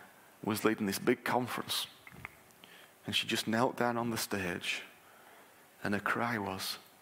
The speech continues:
"Please don't grieve my Holy Spirit. Please don't grieve my Holy Spirit." And she was an incredible woman, Catherine Kuhlman, but, like, her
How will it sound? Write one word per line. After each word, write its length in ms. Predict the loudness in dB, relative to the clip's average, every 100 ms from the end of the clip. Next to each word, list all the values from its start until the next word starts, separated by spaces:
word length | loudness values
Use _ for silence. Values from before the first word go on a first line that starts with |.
| -20 -20 -20 -8
"Please 320 | 0 0 0
don't 280 | 0 0 0
grieve 280 | 2 0 0
my 160 | -2
Holy 300 | 0 -2 -2
Spirit. 400 | -4 -6 -6 -6 -8 -14 -20 -20 -20 -20 -20 -20 -20 -20 -14
Please 340 | -2 2 2 2
don't 260 | 0 0
grieve 260 | 0 -2 0
my 160 | -2
Holy 300 | -2 -2 -2
Spirit." 380 | -4 -4 -4 -4 -10 -12 -18 -20 -20 -20 -20 -20 -18 -4
And 120 | 0
she 80 | 4
was 140 | 4
an 60 | 4
incredible 480 | 4 4 6 6 6
woman, 200 | 4 2
Catherine 400 | 0 -4 -2 -2
Kuhlman, 380 | 2 2 2 2
but, 140 | 2
like, 380 | 2 0 -2 -12 -16 -20 -20 -20 -20 -20 -20 -14
her 480 | -4 0 2 2 0